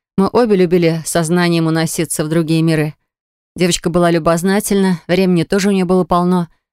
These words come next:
Перечитала в библиотеке тысячи книг. Неожиданно ее мечтой стало уехать из дома и поступить в Великую Светлую Академию Магии.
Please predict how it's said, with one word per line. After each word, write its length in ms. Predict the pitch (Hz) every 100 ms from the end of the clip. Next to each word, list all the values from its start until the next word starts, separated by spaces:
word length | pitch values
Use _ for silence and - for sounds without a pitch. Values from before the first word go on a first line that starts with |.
| _
Перечитала 480 | 208 240 - 247 233
в 60 |
библиотеке 540 | 180 165 185 - 214 180
тысячи 380 | - 208 - 175
книг. 400 | 185 202 - - _ _
Неожиданно 540 | 165 151 165 165 170
ее 160 | 160 160
мечтой 380 | 160 - - 170
стало 300 | - 165 165
уехать 360 | 170 165 147
из 100 | 160
дома 240 | 147 175 160
и 40 |
поступить 460 | 156 - 156 160 151
в 20 |
Великую 380 | 151 160 156 151
Светлую 360 | - 151 147
Академию 460 | 147 151 151 156 170
Магии. 400 | 160 135 127 -